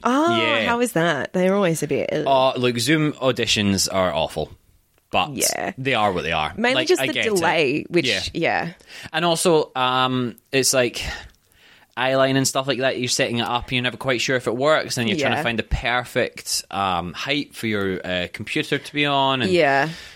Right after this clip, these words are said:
Speaker 2: like, um, I record in, in the room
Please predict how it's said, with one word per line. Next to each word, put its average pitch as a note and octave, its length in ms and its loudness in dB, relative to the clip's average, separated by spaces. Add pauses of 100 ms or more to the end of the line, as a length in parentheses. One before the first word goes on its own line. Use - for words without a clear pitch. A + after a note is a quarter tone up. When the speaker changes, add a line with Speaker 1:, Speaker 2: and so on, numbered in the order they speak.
Speaker 2:
like, - 340 -4 (280)
um, A#2 480 0
I C3 60 0
record C#3+ 460 0
in, A2 160 0
in G#2+ 200 -2
the G2 100 0
room G2 380 -4